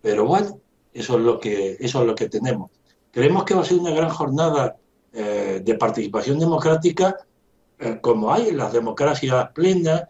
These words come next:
en los países con una calidad democrática importante, en definitiva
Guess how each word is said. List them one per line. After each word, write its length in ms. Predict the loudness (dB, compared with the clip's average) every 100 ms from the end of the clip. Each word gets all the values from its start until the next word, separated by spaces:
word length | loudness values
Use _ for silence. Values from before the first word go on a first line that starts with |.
| _ _
en 140 | -8 -2
los 140 | -2
países 640 | 0 0 0 0 0 -2 -8 _ _ _ _
con 160 | -4
una 240 | 0 0 2
calidad 360 | 0 0 0
democrática 580 | 0 -2 -2 -4 -4 -4
importante, 800 | -4 -4 -4 -2 -2 0 -4 -4 _ _ _
en 140 | -6
definitiva 720 | -4 -4 -4 0 2 2 0